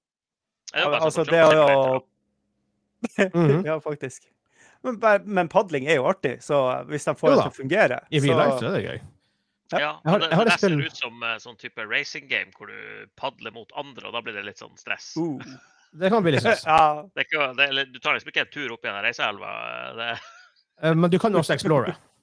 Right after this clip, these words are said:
Speaker 1: <laughs> Ja, du kan det.
Speaker 2: Hmm.
Speaker 3: Ja.
Speaker 1: Mm.
Speaker 3: Det kan bli kult.
Speaker 1: Men, men.
Speaker 3: Vær, vær, jeg har faktisk lyst til å spille det.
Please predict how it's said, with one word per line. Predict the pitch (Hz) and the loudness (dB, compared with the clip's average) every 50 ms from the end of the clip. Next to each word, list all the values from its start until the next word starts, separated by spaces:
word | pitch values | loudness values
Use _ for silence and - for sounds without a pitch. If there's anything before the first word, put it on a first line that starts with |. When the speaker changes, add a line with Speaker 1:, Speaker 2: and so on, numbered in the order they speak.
| _ _ | _ _
Speaker 1:
<laughs> | _ _ _ _ _ _ _ - | _ _ _ _ _ _ _ -14
Ja, | 175 | -12
du | 180 | -8
kan | - 254 - | -6 -6 -6
det. | - - - _ | -6 -8 -10 _
Speaker 2:
Hmm. | - 208 139 - 285 | -10 -10 -10 -8 -6
Speaker 3:
Ja. | - - 480 523 508 508 480 359 | -6 -6 -6 -8 -20 -20 -20 -20
Speaker 1:
Mm. | - - - _ _ _ _ _ _ _ _ _ _ _ _ _ _ _ _ _ _ _ _ _ - | -20 -20 -20 _ _ _ _ _ _ _ _ _ _ _ _ _ _ _ _ _ _ _ _ _ -8
Speaker 3:
Det | 190 - | -4 0
kan | 269 | 0
bli | 175 117 | 0 0
kult. | - 120 95 - - - - _ _ _ _ _ _ _ _ _ _ _ _ _ _ _ | 0 -4 -6 -8 -12 -20 -20 _ _ _ _ _ _ _ _ _ _ _ _ _ _ _
Speaker 1:
Men, | - - - | -16 -14 -14
men. | - - - | -10 -6 -2
Speaker 3:
Vær, | 208 233 - - | -2 -2 0 0
vær, | - 247 | -2 -2
jeg | - 240 233 | 0 0 0
har | - | 0
faktisk | 359 311 - 311 302 | 0 0 0 0 -2
lyst | 320 311 | -2 -2
til | - - | -4 -4
å | - | -2
spille | - 220 277 294 208 - | 0 2 2 2 0 -2
det. | - - - | -6 -8 -14